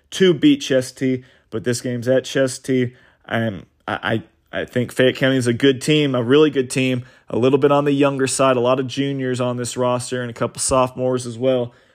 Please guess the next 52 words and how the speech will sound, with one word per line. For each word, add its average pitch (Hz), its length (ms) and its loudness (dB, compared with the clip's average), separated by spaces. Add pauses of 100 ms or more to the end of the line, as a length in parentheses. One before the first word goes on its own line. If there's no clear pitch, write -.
Chestatee, 143 680 -4 (300)
um, 120 420 0 (260)
juniors 156 400 2
as 120 120 -2
well, 131 280 4
but 117 220 0
that 117 180 2
senior 131 400 -2
leadership 120 540 0
in 110 80 -10
Riley 120 300 0
Black, 120 300 -2
I 127 120 0
think 127 260 -8
Chestatee's - 480 -6
going 110 360 -8
to 101 120 -8
win 113 220 -6
this 98 180 -8
game. 120 380 -4 (280)
I 110 120 -2
think 117 260 -4
Riley 117 260 4
Black 113 320 2
has 113 160 -4
just 113 200 -4
been 113 120 -4
unstoppable 120 760 0
the 117 160 -2
entire 120 420 0
time, 120 380 -2
and 110 80 -6
if - 80 -10
they're 120 120 -4
not 123 220 -2
gonna 123 140 -4
be 120 160 2
able 120 180 0
to 110 40 -8
draw 120 220 2
charges 131 440 0
on 131 160 -4
her, 135 340 0 (320)
and 117 80 -6
if 113 240 -6 (420)
Chestatee 135 460 2
is 120 260 2
knocking 131 300 -2
down 131 220 0
some 123 160 -4
outside 131 440 2
shots, 139 480 2